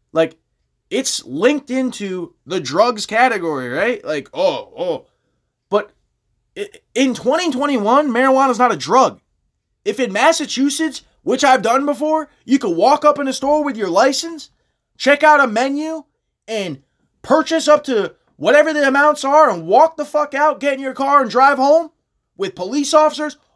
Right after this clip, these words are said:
all over the place. I don't understand how if I get pulled over in Connecticut and my car smells like marijuana, I'm in trouble.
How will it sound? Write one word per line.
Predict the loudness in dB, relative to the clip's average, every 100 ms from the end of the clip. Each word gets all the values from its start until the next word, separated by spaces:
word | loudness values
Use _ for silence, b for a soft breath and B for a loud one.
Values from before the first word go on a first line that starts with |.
| _
all | 4 4 4
over | 2 2
the | 2
place. | 4 2 0 -18 _ _ _ _ _ _ _ _ _ _ _ _ _ _ _ _ _ _ _ _
I | 2 2
don't | 2
understand | 0 -6 -4 -2 -2 -4 -8 _ _
how | 2 4
if | 4
I | 2
get | 2 -2
pulled | -2 -2 2
over | 2 0
in | -4
Connecticut | -6 -6 -6 -8 -14 _ _
and | -10 -4
my | 0 2 2
car | 0 -2 0
smells | 0 0 0 2
like | 2
marijuana, | 2 2 4 4 2 -2 _ -4
I'm | -2 0
in |
trouble. | -2 0 0 -4